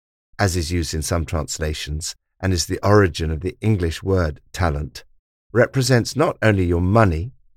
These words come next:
but your gifts, skills, time, energy, education, intellect, strength, influence, and opportunities.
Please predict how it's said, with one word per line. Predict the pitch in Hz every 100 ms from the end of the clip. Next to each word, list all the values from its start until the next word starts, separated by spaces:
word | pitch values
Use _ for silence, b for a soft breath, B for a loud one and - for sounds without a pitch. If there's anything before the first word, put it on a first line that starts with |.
| _ _
but | - 120
your | 139
gifts, | 127 160 110 - -
skills, | - - - 143 104 78 76 -
time, | - 139 113 87 80 80 -
energy, | 131 123 104 - 76 -
education, | 127 123 135 - 120 - - 73 - _ _ _
intellect, | 151 143 - 85 80 - -
strength, | - - 156 104 76 - - -
influence, | 156 131 - 87 82 -
and | 104
opportunities. | - 98 101 104 95 82 76 69 -